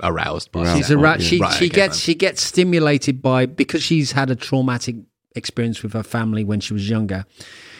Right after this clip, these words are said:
Speaker 3: She then becomes obsessed with. So if you think of things like Misery and Blowout, it, she, she becomes a bit psychotic
Speaker 1: Mm-hmm.
Speaker 3: and starts to sort of do things, and she sort of records sounds of, of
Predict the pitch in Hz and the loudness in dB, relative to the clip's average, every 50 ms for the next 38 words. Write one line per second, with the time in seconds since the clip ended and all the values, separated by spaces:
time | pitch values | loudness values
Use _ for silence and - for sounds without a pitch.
0 | - - - - - - - - 160 160 143 170 170 175 175 165 160 - - 151 | -20 -20 -20 -20 -18 -6 2 4 4 6 6 4 4 4 2 2 0 0 2 0
1 | 139 131 131 131 123 117 127 113 - - - 139 131 117 - - - 120 117 117 | 2 4 4 2 2 2 0 -2 -2 -2 0 0 0 -2 -4 -4 -2 0 0 0
2 | 107 104 - - - - 143 139 123 165 151 - - 196 170 165 139 - 170 156 | 0 -2 -6 -4 0 2 2 2 2 0 -2 0 0 -2 0 0 -2 0 0 0
3 | 139 123 131 123 123 120 120 131 135 123 120 120 120 120 120 117 120 113 110 104 | 0 0 -2 -2 0 2 2 4 4 2 2 0 2 2 2 0 0 0 -2 0
4 | 110 120 123 117 110 104 104 98 - 123 - - - 143 135 - - - - 156 | 2 2 2 2 2 0 -2 -4 -4 -4 -4 0 0 0 0 0 -2 0 2 2
5 | 139 147 156 - - 160 156 147 131 131 120 123 123 - - - 117 117 113 - | 2 2 0 0 2 2 2 2 0 -2 -4 -4 -4 -4 -4 -4 -2 -4 -4 -2
6 | 117 117 107 - 117 113 107 - - _ - 110 98 92 76 76 98 120 _ _ | -4 -4 -2 -2 -2 -2 -4 -6 -12 _ -8 -8 -6 -6 -6 -8 -8 -10 _ _
7 | _ _ _ - - 127 123 123 - - - 135 127 131 117 - - - 120 - | _ _ _ -4 0 0 2 2 0 2 2 2 2 2 0 -4 -4 -4 -4 -2
8 | - 131 117 117 113 107 - - 123 123 120 110 - 120 113 110 107 107 113 117 | -2 0 0 0 0 -2 0 2 2 4 4 2 0 -2 -2 0 0 0 0 0
9 | - - 127 120 - - 127 123 120 107 - - 123 120 - - - 131 127 120 | 0 0 0 0 2 2 2 2 0 0 0 -2 -2 -2 -2 0 2 2 2 2
10 | 117 110 - - - 117 117 113 110 110 110 104 - 117 110 98 - - _ _ | 2 0 -2 0 0 2 2 2 0 0 0 0 0 0 -2 -2 -2 -8 _ _
11 | _ _ _ _ _ - 113 110 101 - - | _ _ _ _ _ 0 2 2 0 -2 -6